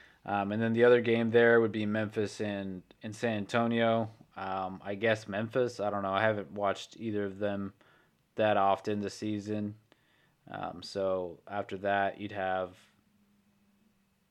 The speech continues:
I guess, yeah. So, you know, if you have the Lakers win seven and eight, matchup with Golden State, then, like I said earlier, the loser of that, which I think would be the Warriors,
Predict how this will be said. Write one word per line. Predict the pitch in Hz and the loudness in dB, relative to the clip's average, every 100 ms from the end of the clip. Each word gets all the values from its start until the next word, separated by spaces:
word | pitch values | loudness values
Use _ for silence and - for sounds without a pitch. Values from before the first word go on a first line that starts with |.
| _ | _
I | - | -4
guess, | 113 131 - | 2 4 4
yeah. | 127 | 2
So, | 113 139 127 117 113 - - - - _ _ _ - | 4 4 6 4 0 -20 -20 -20 -20 _ _ _ 0
you | 135 | 8
know, | 131 | 8
if | |
you | 123 | 10
have | 147 | 10
the | 139 | 10
Lakers | 127 139 147 127 | 8 8 6 4
win | 131 135 127 | 6 4 4
seven | - 139 131 | 6 8 8
and | 123 117 | 6 2
eight, | 127 139 147 _ _ _ _ _ - | 2 0 -2 _ _ _ _ _ -2
matchup | 135 135 127 143 135 | 4 4 6 8 8
with | 123 117 | 6 2
Golden | 131 127 | 4 4
State, | 113 - 131 127 131 - _ _ _ | 0 2 6 6 6 -2 _ _ _
then, | - 113 110 107 107 | 6 8 8 6 2
like | 113 110 | 4 4
I | 113 | 2
said | 104 120 | 2 2
earlier, | 117 120 120 117 117 | 6 6 6 6 4
the | 107 101 | 4 2
loser | 104 139 135 123 | 4 4 4 2
of | 104 | 2
that, | 101 101 101 | 4 6 6
which | 101 101 - | 2 -4 -4
I | - | -6
think | 107 120 104 | -4 -4 -2
would | 104 | -2
be | 104 | -2
the | 101 | -2
Warriors, | 95 104 123 127 135 135 | 0 4 6 6 4 2